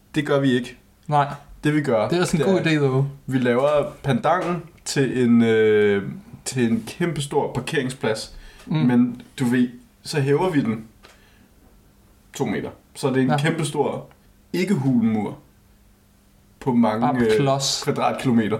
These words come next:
Speaker 2: Ja, altså parkering.
Speaker 1: Jamen, det, og det kan man ikke. Den kan ikke bruges til noget.
Speaker 2: Nå, bare
Speaker 1: Det er bare en
Speaker 2: klods.
Speaker 1: stor, ikke hul mur. En, en
Speaker 2: Ja.
Speaker 1: kæmpestor klods.
Speaker 2: Det er rigtigt.
Speaker 1: Ja.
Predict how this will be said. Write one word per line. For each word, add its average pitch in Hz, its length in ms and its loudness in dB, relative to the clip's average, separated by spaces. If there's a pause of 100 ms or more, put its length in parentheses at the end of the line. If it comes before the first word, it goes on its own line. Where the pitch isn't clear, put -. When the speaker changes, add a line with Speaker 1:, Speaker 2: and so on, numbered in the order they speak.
Speaker 2:
Ja, 185 80 0 (440)
altså 151 160 0
parkering. 143 580 -2 (360)
Speaker 1:
Jamen, 139 300 0
det, 143 120 0
og 143 140 -4
det 196 100 0
kan 214 100 2
man 170 120 0
ikke. 143 180 -4 (200)
Den 139 120 0
kan 131 120 0
ikke 196 80 -4
bruges 214 200 0
til 247 120 -2
noget. 151 180 0 (120)
Speaker 2:
Nå, 190 200 2
bare 175 200 2
Speaker 1:
Det - 40 -4
er - 60 -6
bare 165 160 2
en 190 60 2
Speaker 2:
klods. 165 40 -4
Speaker 1:
stor, 165 420 0 (220)
ikke 185 220 2
hul 151 280 0
mur. 131 320 -2 (140)
En, 156 60 0 (260)
en 143 480 -6 (300)
Speaker 2:
Ja. 202 80 2
Speaker 1:
kæmpestor 151 400 -2
klods. - 440 -4 (100)
Speaker 2:
Det 175 100 0
er 151 40 0
rigtigt. 143 340 -2 (140)
Speaker 1:
Ja. 135 80 -2